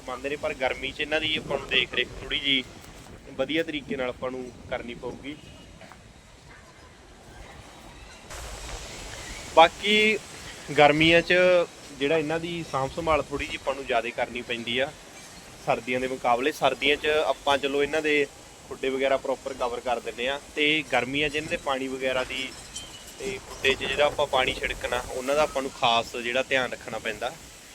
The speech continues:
ਬਾਕੀ ਆਪਾਂ ਹੁਣ ਡੇਲੀ ਇਹਨਾਂ 'ਤੇ ਵਲੌਗ ਬਣਾਉਂਦੇ ਰਹਿੰਦੇ ਆ। ਤੁਸੀਂ ਵਲੌਗਾਂ ਨੂੰ ਬਹੁਤ ਪਿਆਰ ਵੀ ਦਿੰਦੇ ਹੋਗੇ ਤੇ ਕੁਮੈਂਟ ਵੀ ਕਰਦੇ ਹੋ ਵਧੀਆ ਵਧੀਆ, ਤੇ ਬਹੁਤ ਵੀਰ ਵਧੀਆ ਵਧੀਆ ਕੁਮੈਂਟ ਕਰਕੇ ਜਾਣਕਾਰੀ ਦਿੰਦੇ ਵੀ ਨੇ ਤੇ ਜਾਣਕਾਰੀ ਆਪਾਂ ਤੋਂ ਲੈਂਦੇ ਵੀ ਨੇ, ਬਹੁਤ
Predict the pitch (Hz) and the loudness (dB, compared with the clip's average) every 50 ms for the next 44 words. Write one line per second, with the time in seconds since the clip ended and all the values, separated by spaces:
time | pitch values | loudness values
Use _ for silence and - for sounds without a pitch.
0 | - - - - - - - - - - - - - - - - - - - - | -20 -20 -20 -20 -20 -18 -16 -14 -14 -12 -10 -8 -6 -6 -6 -8 -10 -12 -12 -12
1 | - - - - - - - - - - - - - 151 156 156 - - 180 185 | -12 -10 -10 -10 -10 -10 -10 -12 -12 -12 -12 -2 4 6 6 6 6 6 4 4
2 | 175 - - 185 185 175 175 175 175 185 185 160 151 151 147 160 175 190 190 180 | 4 6 6 6 8 8 8 8 8 8 8 8 6 4 4 4 2 4 4 6
3 | 180 185 185 180 185 170 156 151 147 139 143 143 143 139 143 135 127 123 123 127 | 6 6 6 6 4 4 6 8 8 8 8 6 4 0 -2 0 0 0 0 0
4 | 127 131 135 147 156 165 160 147 135 - 156 156 151 151 151 147 147 139 135 123 | 0 0 0 2 0 -2 -2 -6 -8 -8 -6 -6 -4 -4 -6 -4 0 2 2 2
5 | 120 117 135 135 143 143 139 139 143 143 - - - 151 131 123 123 127 131 131 | 4 4 2 2 2 2 4 6 6 6 4 2 2 4 4 4 4 2 -2 -2
6 | 131 139 135 135 131 135 139 139 139 139 131 - - - - - - - - - | -4 -4 -2 0 0 0 0 0 -2 -2 -4 -6 -10 -14 -14 -14 -14 -8 -2 2
7 | 143 139 131 - - - 135 139 - - - 165 - 156 151 143 - 143 143 139 | 2 2 2 0 0 0 0 0 -2 -4 -4 -2 2 4 2 2 2 0 -2 -2
8 | 139 135 147 156 160 151 147 147 156 156 151 147 143 - - - - - - - | -2 0 0 2 2 2 2 2 4 4 4 4 2 -2 -8 -16 -14 -14 -12 -12
9 | - - 139 131 127 123 127 127 123 120 - - - - - - - - - - | -8 -6 -4 -4 -2 -2 -4 -4 -6 -8 -10 -12 -12 -12 -10 -10 -8 -6 -6 -6
10 | - - - 135 147 - 175 160 165 151 143 143 143 143 135 131 - - - - | -6 -4 -2 0 0 0 0 2 2 4 6 8 8 6 6 2 -2 -6 -8 -8
11 | - - - - - - - - - - - - - - - - - - - - | -10 -14 -14 -16 -16 -16 -16 -16 -16 -16 -16 -16 -16 -14 -14 -14 -14 -16 -14 -10
12 | - 143 156 160 151 160 160 - 147 135 135 131 135 156 147 151 147 139 - - | -8 -6 -6 -4 -4 -6 -6 -6 -4 -2 -2 -2 -2 0 2 2 2 2 0 -4
13 | 139 131 139 131 131 131 131 139 131 135 - 127 127 117 113 123 127 127 135 131 | -2 0 2 2 2 2 0 -2 -2 -2 -2 -6 -8 -4 -2 -2 -2 0 -2 0
14 | 135 135 131 135 139 131 135 131 127 127 - 131 127 127 120 - 135 123 135 127 | 0 0 0 -2 -2 0 0 0 0 -2 -4 -6 -6 -6 -6 -6 -6 -6 -4 -2
15 | 123 117 110 113 117 120 123 127 131 131 123 117 123 120 | -2 -4 -4 -4 -6 -6 -4 -4 -4 -2 -2 -2 -2 -2